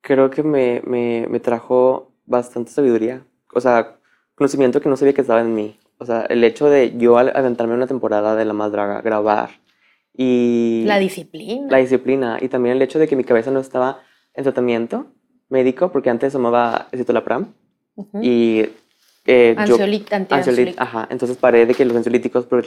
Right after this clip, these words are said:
Speaker 1: l-, la salud mental es muy cara. Entonces yo me
Speaker 2: Ok.
Speaker 1: gradué de la facultad, se me acabó mi seguro médico, entonces fue de como que, bueno, no tengo dinero para solventar una terapia psiquiátrica
Speaker 2: Sí.
Speaker 1: ni pagar el tratamiento. Entonces
Speaker 2: Sí.
Speaker 1: fue como que, ok, estoy estable, duré estar en un año, dos años, y contra La Más Draga fue de que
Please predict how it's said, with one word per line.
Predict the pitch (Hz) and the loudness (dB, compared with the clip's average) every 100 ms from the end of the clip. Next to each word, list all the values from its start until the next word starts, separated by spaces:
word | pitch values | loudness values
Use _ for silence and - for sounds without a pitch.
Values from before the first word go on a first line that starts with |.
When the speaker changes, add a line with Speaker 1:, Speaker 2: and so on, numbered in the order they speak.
| - | -4
Speaker 1:
l-, | 123 113 110 - | -4 -4 -4 -6
la | - 120 | -6 -2
salud | 120 | -2
mental | 123 123 | -2 -2
es | |
muy | 120 | -4
cara. | - - _ _ _ _ _ _ - | -6 -14 _ _ _ _ _ _ -6
Entonces | 127 123 120 | -4 -2 2
yo | |
me | 120 | 2
Speaker 2:
Ok. | 131 | 4
Speaker 1:
gradué | 123 120 | 6 6
de | 117 | 6
la | 123 | 2
facultad, | 107 110 107 139 139 139 | 0 0 4 4 4 2
se | 131 | 2
me | 120 | 2
acabó | 117 | 0
mi | 117 | 0
seguro | 113 110 | -2 0
médico, | 135 131 - 127 | 0 -2 -2 -4
entonces | 120 113 113 | -4 -8 -2
fue | 117 | 0
de | 110 | 0
como | 117 | -2
que, | 107 | -2
bueno, | 107 127 | -2 -2
no | 110 | -4
tengo | 120 120 | -4 -2
dinero | 123 113 | -2 -4
para | 120 | -4
solventar | 110 104 104 117 - _ _ _ | -4 -4 -4 -6 -8 _ _ _
una | 131 135 | -4 0
terapia | 123 113 120 | 0 0 -2
psiquiátrica | 113 - - - - - _ | -6 -10 -12 -14 -20 -20 _
Speaker 2:
Sí. | _ - | _ -8
Speaker 1:
ni | 127 | -2
pagar | 120 110 107 | -2 -2 -2
el | 110 | -4
tratamiento. | 110 - - - - | -6 -6 -10 -12 -10
Entonces | - 107 110 | -4 -4 -2
Speaker 2:
Sí. | |
Speaker 1:
fue | 113 110 | -2 -2
como | 104 | -4
que, | - | -8
ok, | - | -8
estoy | - - 123 | -10 -4 -2
estable, | 120 - 170 180 170 | -2 0 2 2 2
duré | 127 | 2
estar | 127 127 | 0 -2
en | |
un | 123 135 | -2 -2
año, | 160 165 | -2 -2
dos | 147 147 | -2 -2
años, | 139 147 147 _ _ - | -4 -4 -6 _ _ -12
y | 123 | -6
contra | 127 117 120 | -2 0 0
La | |
Más | 135 139 | 0 0
Draga | 123 120 | -2 -2
fue | 120 113 | -2 -2
de | 110 | -2
que | 107 117 110 | -2 -4 -4